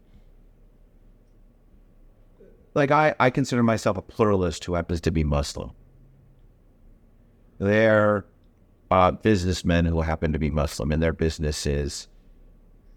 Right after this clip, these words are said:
asymmetrical warfare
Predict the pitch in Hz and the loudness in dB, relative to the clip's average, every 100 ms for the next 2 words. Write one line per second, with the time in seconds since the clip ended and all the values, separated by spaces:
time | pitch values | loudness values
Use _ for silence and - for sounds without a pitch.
0 | - - _ _ - _ _ - - _ | -20 -20 _ _ -20 _ _ -20 -20 _
1 | _ _ - - - _ - _ 101 98 | _ _ -20 -20 -20 _ -20 _ 2 2
2 | 90 87 87 - 85 80 78 - 78 78 | 2 2 2 0 0 0 0 -2 -2 -2